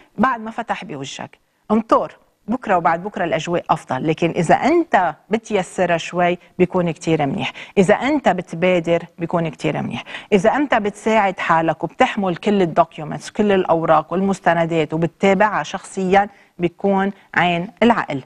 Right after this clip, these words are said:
بعتبر المولود الأوفر حظًا نسبيًا واحد وثلاثين ديسمبر، واحد اثنين كانون الثاني يناير. ننتقل لبرج الدلو. بالنسبة لبرج الدلو الأجواء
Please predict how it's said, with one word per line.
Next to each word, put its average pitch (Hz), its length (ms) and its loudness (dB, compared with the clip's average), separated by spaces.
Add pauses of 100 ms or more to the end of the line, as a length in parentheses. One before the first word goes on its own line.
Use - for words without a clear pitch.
(480)
بعتبر 247 400 -4
المولود 247 500 -4
الأوفر 220 400 -4
حظًا 190 300 -4
نسبيًا 185 580 0
واحد 185 340 -2
وثلاثين 185 440 -2
ديسمبر، 196 500 0
واحد 170 260 0
اثنين 202 440 2
كانون 180 340 0
الثاني 190 400 2
يناير. 147 460 0 (580)
ننتقل 226 360 4
لبرج 190 280 0
الدلو. 175 300 -2 (1900)
بالنسبة 262 560 2
لبرج 233 380 0
الدلو 208 480 0
الأجواء 185 760 0